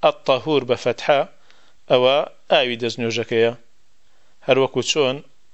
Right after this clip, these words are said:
الوضوء دەستنوێژە، الوضوء بە فەتح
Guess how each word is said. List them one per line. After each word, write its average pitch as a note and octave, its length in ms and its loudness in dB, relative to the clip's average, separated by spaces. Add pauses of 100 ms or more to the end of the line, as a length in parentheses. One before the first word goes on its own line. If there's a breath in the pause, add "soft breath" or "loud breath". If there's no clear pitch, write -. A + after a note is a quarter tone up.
(120)
الوضوء C3 640 2 (260)
دەستنوێژە، B2+ 640 -2 (720 loud breath)
الوضوء C#3+ 640 2 (120)
بە B2+ 160 0
فەتح C#3+ 300 -2